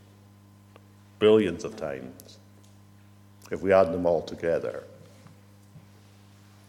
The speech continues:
every time that happens, there's an immediate, um,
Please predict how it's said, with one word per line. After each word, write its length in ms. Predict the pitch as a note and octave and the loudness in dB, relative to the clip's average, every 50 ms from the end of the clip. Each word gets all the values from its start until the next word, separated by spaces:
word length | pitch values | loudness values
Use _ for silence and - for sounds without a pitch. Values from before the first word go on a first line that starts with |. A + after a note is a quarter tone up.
| - - - - - - - - - - - - - - - - - - - - - - - | -20 -20 -20 -20 -20 -20 -20 -20 -20 -20 -20 -20 -20 -20 -20 -20 -20 -20 -20 -20 -20 -8 -2
every 220 | A2 C3 D#3 F#3 F3 | 0 0 0 0 0
time 500 | - - B2 A2+ A2 A2 A2+ A#2 A2 G#2+ | 4 6 8 8 8 6 4 2 -2 -2
that 200 | G#2+ A2 G#2 G#2+ | -2 -2 -2 -2
happens, 540 | B2 B2+ A#2+ A#2+ G#2+ E2+ D2 C#2 - - - - - - - - - - - - - - - - - - - - - - - - - - - - - - - - | -2 -2 -2 -4 -6 -8 -8 -10 -14 -18 -18 -20 -20 -20 -20 -20 -20 -20 -20 -20 -20 -20 -20 -20 -20 -20 -20 -20 -20 -20 -20 -20 -20 -20 -20 -20 -20 -20 -20 -8
there's 280 | - G2+ G2+ G#2 F2+ G2+ | -2 0 0 0 2 2
an 160 | G#2 G2+ G#2+ | 0 2 2
immediate, 720 | A2 A2+ A#2+ C#3 E3+ E3+ - - G#2+ G#2 A2+ - - - - - - - - - - - - - - - - - - - - - - - - - - - - - - - - - - - - | 2 4 4 2 2 0 2 6 8 8 8 8 4 -4 -10 -12 -16 -18 -20 -20 -20 -20 -20 -20 -20 -20 -20 -20 -20 -20 -20 -20 -20 -20 -20 -20 -20 -20 -20 -20 -20 -20 -20 -20 -20 -14 -8
um, 560 | - F#2 G2 G2 G2 F#2+ F#2 F#2 F2+ E2+ E2+ | -4 -2 0 2 2 2 0 0 -4 -6 -8